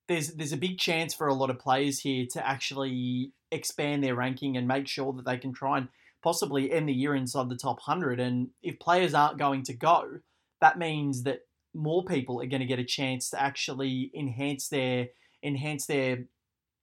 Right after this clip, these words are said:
um, their ranking and enhance their confidence ahead of two thousand and twenty-one. And look,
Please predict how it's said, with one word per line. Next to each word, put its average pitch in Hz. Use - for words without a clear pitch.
um, 123
their 127
ranking 160
and 135
enhance 131
their 127
confidence 139
ahead 139
of 127
two 147
thousand 131
and 123
twenty-one. 139
And 123
look, 180